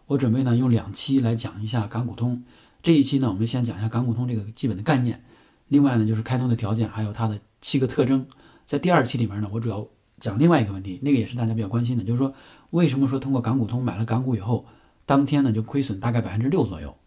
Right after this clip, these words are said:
这是很多人的一些疑问。所以呢，今天我们先讲第一期。说到港股通呢，其实很多人的理解就是让这个内地、大陆的这些投资者能够买香港的股票，但是对于这个互联互通机制，它这个更加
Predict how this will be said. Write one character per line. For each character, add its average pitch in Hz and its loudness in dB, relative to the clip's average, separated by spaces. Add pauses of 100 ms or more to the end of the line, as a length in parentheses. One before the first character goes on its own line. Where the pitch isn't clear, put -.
(500)
这 143 -2
是 143 0
很 104 -6
多 131 0
人 120 2
的 120 2
一 113 4
些 113 2
疑 101 -2
问。 113 -2 (400)
所 - 0
以 147 4
呢， 127 2
今 139 2
天 143 2
我 120 2
们 101 -4
先 123 -2
讲 101 -2
第 139 0
一 135 -2
期。 107 -4 (380)
说 156 2
到 151 4
港 135 0
股 131 2
通 120 0
呢， 123 2
其 131 -2
实 127 0
很 110 -4
多 120 2
人 117 4
的 117 4
理 110 2
解 107 0
就 110 -2
是 107 -2
让 117 0
这 113 -6
个 101 -8
内 123 2
地、 123 -4
大 127 -2
陆 143 2
的 98 0
这 104 -2
些 101 -4
投 107 -4
资 107 -2
者 95 -10
能 107 -2
够 110 0
买 98 -10 (340)
香 165 2
港 - -8
的 - -20
股 - -16
票， - -8 (260)
但 143 0
是 139 -2
对 139 4
于 139 8
这 139 0
个 110 2
互 143 -2
联 131 0
互 143 -4
通 139 0
机 143 -2
制， 120 -4
它 117 -6
这 120 -4
个 104 -6
更 147 0
加 135 -4